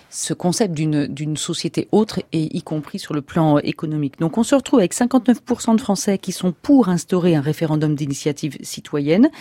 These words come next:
cinquante-huit pour cent souhaitent voir instaurer une assemblée citoyenne tirée au sort pour proposer des évolutions de notre constitution, hein, qui viserait à garantir, euh, justice sociale et justice climatique. Et puis sur les modalités d'action, c'est là où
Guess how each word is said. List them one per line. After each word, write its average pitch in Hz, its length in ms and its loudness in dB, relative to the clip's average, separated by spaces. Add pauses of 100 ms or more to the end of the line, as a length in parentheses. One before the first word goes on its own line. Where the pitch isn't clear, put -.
(280)
cinquante-huit 254 540 2
pour 226 200 -4
cent 202 220 -2
souhaitent 175 400 -4
voir 151 240 0
instaurer 160 440 2
une 151 100 2
assemblée 160 460 0
citoyenne 165 580 0
tirée 160 260 -6
au 156 80 2
sort 156 320 0
pour 143 140 -4
proposer 151 340 0
des 143 220 0
évolutions 143 480 -2 (400)
de 156 80 2
notre 147 200 2
constitution, 180 800 0
hein, 196 100 4
qui - 140 -8
viserait 139 380 0
à 135 80 0
garantir, 143 580 -2
euh, - 140 -2
justice 131 400 -8
sociale 147 400 -4 (220)
et 226 120 4
justice 180 380 -4
climatique. - 500 -4 (460)
Et 190 60 -6
puis 269 160 -4
sur 208 180 -4
les 175 100 2
modalités 226 540 4
d'action, 214 440 -2 (240)
c'est - 140 -6
là 254 320 4
où 254 240 8